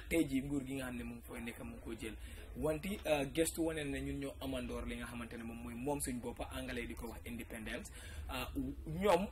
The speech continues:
li nga xam ne moom mooy seen koom-koom ak suñ koom-koom mu tolloo woon jamono boobu noonu. Tey jii suñ koom-koom mënuñoo ko méngale,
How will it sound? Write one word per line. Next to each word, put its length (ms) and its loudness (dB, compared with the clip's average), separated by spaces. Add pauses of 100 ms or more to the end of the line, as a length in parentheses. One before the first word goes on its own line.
li 140 0
nga 100 2
xam 140 0
ne 80 4
moom 220 6
mooy 140 4
seen 300 4
koom-koom 500 4
ak 140 -4
suñ 180 0
koom-koom 440 0
mu 160 -4
tolloo 380 8
woon 220 -2
jamono 320 0
boobu 280 -4
noonu. 200 -2 (440)
Tey 180 10
jii 180 2
suñ 240 0
koom-koom 440 2
mënuñoo 320 -4
ko 160 -8
méngale, 440 -6